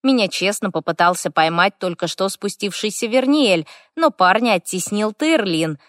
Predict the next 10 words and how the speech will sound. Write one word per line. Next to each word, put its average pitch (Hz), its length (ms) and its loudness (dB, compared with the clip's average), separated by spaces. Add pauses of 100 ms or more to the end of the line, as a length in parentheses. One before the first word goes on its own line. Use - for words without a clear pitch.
(120)
в 208 140 2
руки 175 300 0
к - 40 -14
которому 226 520 2
я 185 220 2
и 180 60 0
свалилась, 196 680 0 (220)
как 302 180 -6
спелый 165 460 -2
плод. 156 480 -6